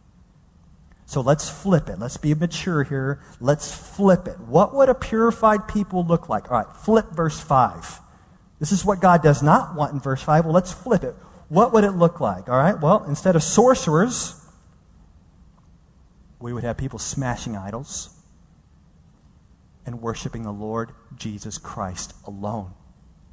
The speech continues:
Instead of the adulterers or sexually immoral people, if God comes in and refi-, refines this congregation, refines this in-,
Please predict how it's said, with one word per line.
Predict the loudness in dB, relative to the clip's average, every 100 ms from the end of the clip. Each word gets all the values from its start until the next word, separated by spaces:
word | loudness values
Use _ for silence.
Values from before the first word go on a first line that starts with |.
| _ _ _ _ _ _ _ _ _ _ -2
Instead | -2 4 4
of | 4
the | 2
adulterers | 0 2 2 0 -4 -6 -6 -6 -2
or | -2 -2
sexually | -2 2 2 0 -2 0 0
immoral | 0 0 0 -2
people, | -2 -4 -4 -4 -10 -8 -6
if | -4
God | 2 2 2
comes | 0 0 0
in | -4 -4
and | -6
refi-, | -8 -8 -2 -2 -2
refines | -8 -2 0 2 2
this | 2 0
congregation, | -2 -2 -2 -2 -4 -4 -4 -8 -10
refines | -12 -6 0 2 2 2
this | 2 2 0
in-, | -2 -4